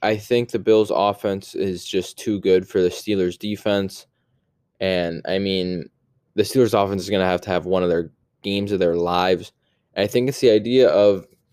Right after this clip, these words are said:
how young Allen is compared to how old Big Ben is will play in the Bills' favor. I like Josh Allen's play.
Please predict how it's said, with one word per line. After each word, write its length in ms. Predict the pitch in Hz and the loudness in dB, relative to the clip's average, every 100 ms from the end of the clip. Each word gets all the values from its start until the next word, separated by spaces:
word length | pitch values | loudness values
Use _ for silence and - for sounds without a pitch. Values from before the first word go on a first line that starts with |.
| _ _ | _ _
how 300 | - - 110 | -18 -4 -2
young 400 | 120 113 117 123 | 0 0 -2 -2
Allen 340 | - 110 117 113 | -2 0 0 0
is 160 | 113 | -4
compared 320 | 113 107 113 | -6 -4 -2
to 40 | 101 | -2
how 280 | - 104 104 | -4 0 2
old 320 | 87 107 95 | 2 2 2
Big 180 | 107 95 | -2 0
Ben 180 | 101 | -2
is 200 | 104 95 | 0 -4
will 160 | 95 90 | -6 -8
play 400 | - 107 104 101 | -6 0 2 2
in 140 | 92 | -2
the 80 | 90 | -6
Bills' 380 | 82 101 98 92 | -4 -2 -2 -6
favor. 480 | - 98 95 98 92 _ _ _ - | -2 0 0 -2 -6 _ _ _ -6
I 120 | 101 | -2
like 300 | 107 113 110 | 2 2 0
Josh 360 | 117 101 98 | -2 -2 -2
Allen's 320 | 104 101 101 92 | -4 -4 -6 -10
play. 480 | - 120 113 120 | -2 2 2 0